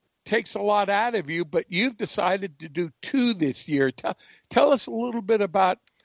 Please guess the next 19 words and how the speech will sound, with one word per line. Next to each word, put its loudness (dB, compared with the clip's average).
the 2
thought 0
going 0
behind -2
that 0
and -2
what 2
an 0
enduro 0
you -4
have -2
set 2
up 4
for -6
yourself -4
in -4
two -4
thousand -2
twenty-one. -4